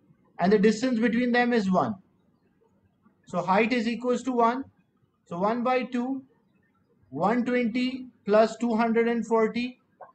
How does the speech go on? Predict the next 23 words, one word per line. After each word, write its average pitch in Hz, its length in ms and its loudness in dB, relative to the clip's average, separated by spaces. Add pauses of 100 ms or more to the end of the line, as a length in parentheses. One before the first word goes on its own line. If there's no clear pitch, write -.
multiplied 220 560 2
by 226 120 2
distance 202 380 -4
between 226 360 -2
them 226 200 2
or 220 120 4
height, 190 320 0
that 196 200 -2
is 214 200 -2
one. 214 320 -4 (760)
So 175 120 -10
when 214 180 2
we 233 120 2
solve 226 380 4
one 220 180 2
twenty 233 340 -2
plus, 226 400 -2
uh, 202 320 2
two 226 100 -6
forty, 220 320 -4
that's 214 300 -4
three 226 160 -2
sixty. 233 540 -4